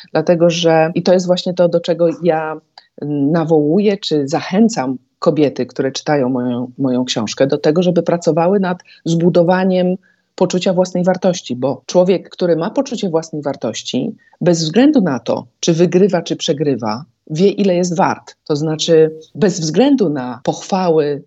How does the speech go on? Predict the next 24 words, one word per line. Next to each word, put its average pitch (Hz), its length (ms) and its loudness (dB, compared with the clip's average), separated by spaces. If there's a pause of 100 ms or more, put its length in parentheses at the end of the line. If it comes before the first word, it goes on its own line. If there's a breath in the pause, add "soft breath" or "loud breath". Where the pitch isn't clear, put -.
laurki, 151 880 -2 (340)
puchary, 170 720 0
zwycięstwa 156 880 -8 (300)
albo 147 380 0
przegrane 151 680 -2
czy - 160 -10
krytykę, 151 720 -6 (120)
wie, 220 420 4
jakie 220 240 2
są 214 180 0
jego 214 220 0
mocne 208 320 -2
strony. 143 480 -4 (300)
Wie, 185 460 2 (120)
co 208 140 2
potrafi 185 420 -2
robić, 143 460 -2 (140)
wierzy 170 300 2
w 156 60 -8
siebie 135 540 -2 (400)
i 165 180 0 (220)
myśli 170 320 0
sobie 147 300 0
wtedy: 139 400 -2